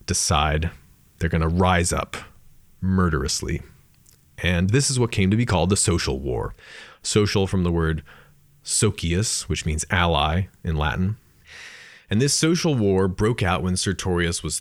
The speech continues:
thirty-four, in the same year that he became quaestor, ninety-one B C. And he fights in this war with distinction. The Romans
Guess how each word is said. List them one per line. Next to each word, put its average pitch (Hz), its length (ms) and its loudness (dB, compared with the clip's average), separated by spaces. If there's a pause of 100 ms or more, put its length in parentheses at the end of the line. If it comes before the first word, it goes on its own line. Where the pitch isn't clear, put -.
(140)
thirty-four, 87 800 -2 (140)
in 92 60 -2
the 90 60 0
same 120 400 2
year 78 400 0 (160)
that 82 140 -6
he 95 80 2
became 82 340 -2
quaestor, 71 720 -2 (180)
ninety-one 85 580 2
B 76 160 0
C. - 420 -2 (680)
And 92 140 2
he 113 80 4
fights 113 440 2
in 107 180 2
this 104 200 2
war 85 280 2
with 80 260 -2
distinction. - 540 -2 (460)
The - 100 2
Romans 113 520 2